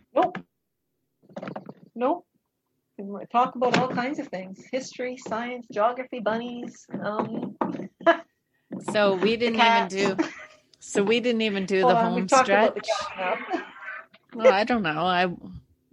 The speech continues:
Speaker 2: I'll let you know how
Speaker 1: We
Speaker 2: my
Speaker 1: didn't.
Speaker 2: cat's doing. Um, we didn't even do the home stretch or anything, but I feel like w-,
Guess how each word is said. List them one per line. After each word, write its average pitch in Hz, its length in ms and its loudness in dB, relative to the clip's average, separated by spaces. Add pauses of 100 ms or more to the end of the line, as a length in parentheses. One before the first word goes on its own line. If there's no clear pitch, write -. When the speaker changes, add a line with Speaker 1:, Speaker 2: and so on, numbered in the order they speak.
Speaker 2:
I'll 160 180 -2
let 185 220 2
you 175 80 -2
know 170 240 0
how 165 180 2
Speaker 1:
We 165 120 0
Speaker 2:
my 170 80 6
Speaker 1:
didn't. 339 100 6
Speaker 2:
cat's 185 380 0
doing. 175 580 -2
Um, 170 200 0
we 196 120 6
didn't 226 200 4
even 220 200 2
do 196 160 4
the 190 100 4
home 185 240 0
stretch 175 380 0
or 170 60 0
anything, 202 440 0
but 247 120 0
I 190 80 2
feel 190 260 2
like 175 300 2
w-, 175 100 -6